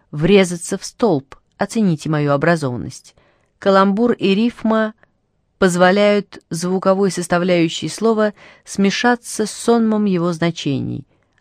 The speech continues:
Очередной пример проникновения материи в мысль. Смех, подчеркивающий зазор между «есть» и «должно быть», служит и их объединению. Представьте смех от смущения, когда мы не знаем, как себя вести,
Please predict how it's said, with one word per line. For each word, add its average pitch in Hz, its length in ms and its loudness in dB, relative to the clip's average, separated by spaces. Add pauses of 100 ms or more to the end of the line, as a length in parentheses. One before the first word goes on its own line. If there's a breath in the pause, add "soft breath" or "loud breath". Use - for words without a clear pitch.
Очередной 196 540 0
пример 190 360 -2
проникновения 175 800 0
материи 156 520 -2
в 131 120 -8
мысль. - 300 -10 (1120)
Смех, 214 640 2 (120)
подчеркивающий 185 960 -4
зазор 185 420 2
между 175 300 -2
«есть» 175 540 -4
и 165 120 -4
«должно 160 380 2
быть», 240 360 -2 (360 soft breath)
служит 233 540 0
и 190 260 -2
их 190 140 -6
объединению. 151 1000 -2 (640 soft breath)
Представьте 220 580 2
смех 226 520 2
от - 120 -4
смущения, 170 840 0
когда 175 240 2
мы 202 100 4
не 214 120 2
знаем, 220 340 4
как 185 180 2
себя 175 220 0
вести, 240 520 -2